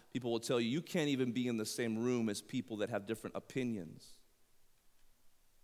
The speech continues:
It seems to me Paul here in Philemon is telling us, the church, that we are called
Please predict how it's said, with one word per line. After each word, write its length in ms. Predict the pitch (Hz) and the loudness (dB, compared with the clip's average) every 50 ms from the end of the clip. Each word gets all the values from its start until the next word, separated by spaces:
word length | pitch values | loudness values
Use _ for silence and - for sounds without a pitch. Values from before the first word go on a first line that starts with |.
| - - - | -20 -14 -8
It 40 | - | -6
seems 260 | - - 147 147 - | -4 -2 -2 -2 -2
to 100 | - 147 | -2 -2
me 140 | 123 127 120 | 0 0 -2
Paul 340 | - - - 131 131 131 127 | -2 0 2 2 4 4 4
here 160 | 135 135 127 | 2 2 2
in 120 | 123 120 110 | 2 0 2
Philemon 420 | - 113 117 127 127 120 113 110 | 2 2 2 2 2 0 0 -2
is 100 | 113 110 | -2 -4
telling 500 | - - - 135 135 139 139 135 131 - | -4 0 2 2 4 4 2 0 -2 -2
us, 240 | 107 117 135 - - | -2 -4 -4 -4 -6
the 120 | - 104 | -6 -8
church, 560 | - - - 131 123 117 - - - - - - - - - - - | -8 -4 -2 -2 -2 -2 -4 -6 -10 -10 -10 -14 -20 -20 -20 -6 -4
that 140 | 117 82 | -4 -2
we 240 | 98 120 127 127 127 | 0 0 2 2 2
are 120 | - - - | 2 0 0
called 640 | - - - 139 131 127 123 110 110 104 110 107 | -4 -4 0 2 4 4 4 2 0 -2 -4 -6